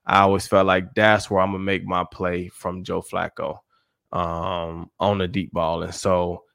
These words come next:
that's kinda what it was. You never really worried about him running the ball. He wasn't really an emotional guy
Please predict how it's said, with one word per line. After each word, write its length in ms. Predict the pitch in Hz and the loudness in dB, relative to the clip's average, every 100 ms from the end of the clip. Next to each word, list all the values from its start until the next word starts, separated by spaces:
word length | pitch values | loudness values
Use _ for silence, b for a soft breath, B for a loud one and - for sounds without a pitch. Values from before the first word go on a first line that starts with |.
| _ | _
that's 240 | 117 131 | 6 6
kinda 260 | - 120 107 | 6 4 4
what 160 | 104 98 | 2 2
it 80 | 92 | 2
was. 240 | 98 98 | -2 -2
You 60 | 113 | 2
never 260 | 131 117 | 4 4
really 240 | 113 113 104 | 6 4 4
worried 300 | 101 104 104 | 2 2 2
about 320 | 104 98 98 | 2 2 2
him 420 | 104 98 95 90 | 0 -4 -4 -8
running 380 | 85 92 98 98 | -6 -2 -2 -2
the 60 | |
ball. 340 | 98 98 95 98 | -2 0 0 0
He 120 | 101 | -2
wasn't 400 | 101 107 101 98 | -2 -2 -2 -4
really 300 | 101 101 98 | -2 0 -2
an 120 | 92 | -2
emotional 720 | 90 90 90 95 - - 95 92 | -4 -8 -6 -6 -6 -8 -6 -6
guy 540 | 85 90 90 90 90 | -6 -4 -2 -2 -2